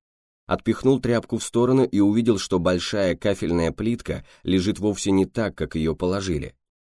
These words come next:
Помня, что произошло в прошлый раз, когда я заглянул под пол, я не спешил ознакомиться с тем, что притаилось за плитками. На этот раз оно хотя бы было живое, и оно пело.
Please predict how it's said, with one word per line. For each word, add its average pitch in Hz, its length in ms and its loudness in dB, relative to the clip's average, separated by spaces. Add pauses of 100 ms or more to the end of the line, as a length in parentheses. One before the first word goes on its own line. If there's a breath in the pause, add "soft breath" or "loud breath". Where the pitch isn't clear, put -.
(220)
Помня, 120 340 6
что 110 240 0
произошло 95 560 0
в - 80 -6
прошлый 90 380 0
раз, 101 260 -4
когда 78 300 -2
я 82 80 0
заглянул 87 580 0
под - 220 -6
пол, 107 320 0 (280)
я 101 260 0
не 110 100 4
спешил 127 480 -4
ознакомиться 80 680 -2
с - 100 -8
тем, 101 220 -2
что 82 220 -4
притаилось 76 600 -2
за 76 160 -4
плитками. - 560 -6 (420)
На 95 200 4
этот 104 220 0
раз 120 280 0 (120)
оно 104 220 0
хотя 98 280 -2
бы 98 120 2
было 92 260 2
живое, 92 520 0 (240)
и 90 100 2
оно 90 280 4
пело. 87 440 -2